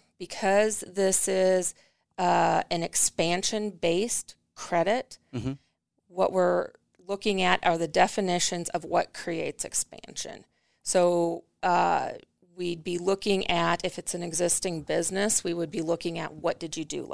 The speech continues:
Speaker 1: last year.
Speaker 2: Mm-hmm.
Speaker 1: So those are a lot of the details that could possibly create a hiccup, I guess, as far as making sure that those calculations are correct. But it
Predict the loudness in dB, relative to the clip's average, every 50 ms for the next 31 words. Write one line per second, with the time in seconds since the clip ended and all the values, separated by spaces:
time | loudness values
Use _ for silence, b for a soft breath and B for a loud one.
0 | -8 -8 -4 -6 -6 -6 -6 -12 -12 -14 -16 _ -10 -8 -6 -6 -6 -8 -10 _
1 | _ _ _ _ _ _ _ -6 -2 2 4 4 4 4 4 2 2 0 -6 -12
2 | -20 -10 -2 2 4 6 6 4 4 2 2 4 4 2 2 2 2 2 2 2
3 | 2 0 0 2 2 4 4 4 2 0 -2 -6 _ _ -20 -20 _ _ _ -12
4 | -10 -10 -8 -10 -10 -6 -4 -2 0 2 2 2 0 0 -2 -4 -4 -2 -2 0
5 | 0 0 -2 -4 -6 -8 -14 -16 -16 _ _ _ _ _ -16 -10 -8 -8 -8 -10
6 | _ -4 -2 0 0 0 0 -2 -4 -2 0 0 2 2 2 2 0 -2 -4 -6
7 | -10 -8 -6 -4 -4 -6 -6 -8 -10 -10 -10 -8 -10 -8 -4 -4 -4 -4 -4 -6
8 | -6 -4 -2 -2 -2 -2 -2 -2 -4 -4 -4 -4 -6 -4 -4 -4 -2 -2 -4 -6
9 | -10 B B B B B B -6 -6 -4 -4 -4 -2 0 0 2 0 0 0 -2
10 | -2 -2 -2 0 -2 -2 -2 -2 -6 -6 -6 -4 -6 -6 -8 -8 -10 -10 -10 -6
11 | -4 -2 0 0 0 -2 -4 -8 -18 b b b b b b b 2 2 2 2
12 | 0 -2